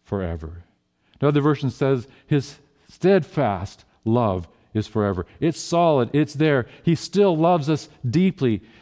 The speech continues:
That the world might be changing, but he still loves us. The relationship is such an important part of it, because you need to feel that, that he's there as opposed to just an idea.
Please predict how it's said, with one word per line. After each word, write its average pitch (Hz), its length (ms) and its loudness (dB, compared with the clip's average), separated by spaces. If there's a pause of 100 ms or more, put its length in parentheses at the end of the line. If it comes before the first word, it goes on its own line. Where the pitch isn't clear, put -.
That 127 160 -4
the 147 100 0
world 151 400 2
might 143 220 0
be 143 100 0
changing, 165 440 -2
but 117 140 0
he 143 100 0
still 190 440 0 (140)
loves 143 360 0
us. 98 380 -10 (1120)
The 139 80 0
relationship 190 540 2
is 151 100 -2
such - 260 -2
an 175 80 0
important 170 420 -2
part 175 260 -2
of 95 80 -6
it, 98 140 -10 (580)
because 160 280 0
you 165 80 0
need 214 200 2
to 175 80 -2
feel 190 260 0
that, - 380 -6
that 135 120 -2
he's 139 220 -4
there 151 320 2
as 135 160 0
opposed 151 300 -2
to 135 100 -2
just 165 240 -4
an 135 140 0
idea. 107 540 -2